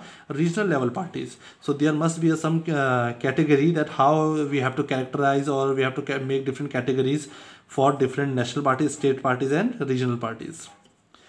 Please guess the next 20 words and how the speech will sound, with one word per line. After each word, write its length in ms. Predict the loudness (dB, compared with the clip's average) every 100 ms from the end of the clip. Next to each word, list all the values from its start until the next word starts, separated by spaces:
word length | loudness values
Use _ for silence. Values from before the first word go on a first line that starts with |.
| -20 -20 _
The 140 | -2 -2
status 480 | 2 0 2 -2
of 140 | -2 0
party 420 | 0 2 0 0
in 140 | 0 0
accordance 460 | 0 0 0 0
by 100 | 0
the 180 | -2 -2
election 300 | -4 -2 -4
commission. 460 | -4 -6 -8 -12 -6
So 180 | -2
this 340 | 0 0 0 -2
status 440 | 0 0 0 -2
is 240 | -2 -4 -2
given 440 | 0 0 0 -2
to 200 | -2 -2
the 120 | -2
parties 460 | 2 0 2 0 0
by 180 | 0 2
the 240 | 0